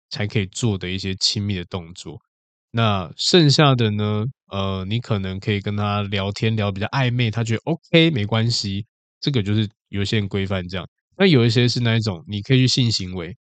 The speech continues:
但性行为结束以后就要像失联一样这样子，对，就是不要，呃，中间过程不要有那些暧昧的简讯啊、互动啊之类的，就是你只要有性需求，你去找，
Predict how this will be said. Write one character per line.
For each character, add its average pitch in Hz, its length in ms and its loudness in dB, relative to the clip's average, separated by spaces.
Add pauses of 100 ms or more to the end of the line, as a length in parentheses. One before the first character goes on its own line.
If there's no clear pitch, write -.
(240)
但 151 180 4
性 147 180 4
行 107 300 0
为 101 240 0
结 104 240 -2
束 110 260 -2
以 98 60 -4
后 101 220 -2
就 107 200 -4 (140)
要 107 140 -2
像 110 200 0
失 113 340 0
联 92 260 -2
一 - 20 -8
样 92 220 -6
这 95 100 -8
样 85 220 -10
子， 85 100 -18 (240)
对， 90 180 -6
就 110 140 -4
是 123 140 0 (160)
不 107 100 -2
要， 139 240 4 (300)
呃， 98 140 -2
中 143 180 2
间 160 120 4
过 156 160 6
程 95 280 0
不 104 100 -6
要 123 160 2
有 101 160 0
那 107 160 0
些 107 260 -2 (200)
暧 117 160 -2
昧 117 180 0
的 101 140 -4
简 92 260 -8
讯 110 320 -6
啊、 104 180 -4
互 110 280 0
动 107 260 0
啊 98 180 -4
之 98 180 -8
类 101 180 -4
的， 92 120 -14 (380)
就 131 100 -4
是 127 240 2 (360)
你 107 140 -4
只 117 200 -4
要 123 100 6
有 110 60 2
性 113 220 0
需 101 180 -4
求， 95 240 -8
你 92 80 -10
去 110 120 -8
找， 87 220 -6